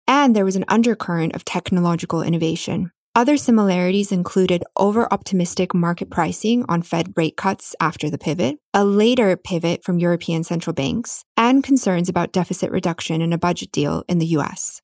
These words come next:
After an initial sharp Fed pivot-related rally, there was a tactical pullback in nineteen ninety-five in the market, and at this point, leadership changed. From a bond proxy leverage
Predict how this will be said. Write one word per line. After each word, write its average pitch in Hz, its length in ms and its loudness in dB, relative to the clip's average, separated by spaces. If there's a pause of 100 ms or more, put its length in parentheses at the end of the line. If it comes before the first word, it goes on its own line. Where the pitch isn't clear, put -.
(320)
After 302 460 2
an 277 100 6
initial 202 560 2
sharp 185 460 -2
Fed 196 320 -2
pivot-related 175 720 0
rally, 196 560 0 (160)
there 226 100 6
was 220 120 4
a 233 60 4
tactical 262 600 -2
pullback - 640 -2
in 180 140 2
nineteen 175 380 0
ninety-five 165 640 0 (160)
in 196 140 6
the 190 60 4
market, 180 580 0
and 196 180 4
at 233 120 2
this 302 180 -2
point, 175 340 -2
leadership 175 400 0
changed. - 560 -6 (240)
From 190 320 2
a 185 260 2
bond 233 440 2
proxy 170 520 0
leverage 180 720 0